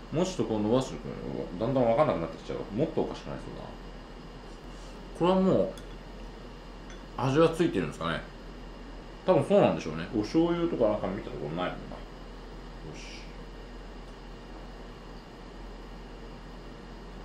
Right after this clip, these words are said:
揚げ出し豆腐ってのはいい食べ物だと思うわ。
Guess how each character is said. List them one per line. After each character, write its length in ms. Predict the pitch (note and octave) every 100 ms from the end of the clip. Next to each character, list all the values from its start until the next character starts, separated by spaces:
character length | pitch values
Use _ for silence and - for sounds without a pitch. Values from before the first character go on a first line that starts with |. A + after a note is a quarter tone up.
| - - - - - - - D#2+ E2
揚 80 | F#2+
げ 60 |
出 60 | G2
し 100 | -
豆 120 | G2+
腐 60 | E2+
っ 20 |
て 80 | F2
の 60 | D#2+
は 40 |
い 40 |
い 20 | E2+
食 160 | -
べ 60 | E2
物 120 | D#2+
だ 60 | C#2
と 80 |
思 100 | C#2+
う 60 |
わ。 60 | D2+